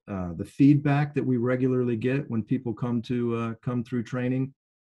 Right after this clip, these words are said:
And, uh, you know, I'm convinced that people wanna do a good job. They, they wanna work safe. They wanna, uh, uh, be good at what they do. They wanna take pride in their work. Uh, but, uh, frequently they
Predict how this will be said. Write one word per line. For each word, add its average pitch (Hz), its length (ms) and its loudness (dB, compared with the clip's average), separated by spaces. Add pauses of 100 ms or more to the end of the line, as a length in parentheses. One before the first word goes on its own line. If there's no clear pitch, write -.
(160)
And, 110 360 -2
uh, 98 240 -2
you 127 100 -2
know, 123 60 0
I'm 139 100 2
convinced 127 500 0
that 104 200 -6
people 131 280 -2
wanna 110 260 -4
do 123 180 -2
a 120 40 -2
good 120 140 -2
job. 120 380 -4 (360)
They, 107 180 -4
they 101 220 -4
wanna 110 460 -2
work 120 180 -6
safe. 127 400 -6 (160)
They 98 120 -4
wanna, 104 340 -2 (460)
uh, 90 240 -6 (440)
uh, 107 140 -10
be 107 80 -4
good 117 160 0
at 120 60 -4
what 113 180 -6
they 107 120 -4
do. 117 180 -4
They 113 80 -6
wanna 104 160 -4
take - 260 -12
pride 113 380 -4
in 117 100 0
their 117 140 0
work. 120 300 -4 (720)
Uh, 95 280 -2 (100)
but, 113 360 -6 (240)
uh, - 300 -8 (1040)
frequently 139 800 2
they 120 380 -2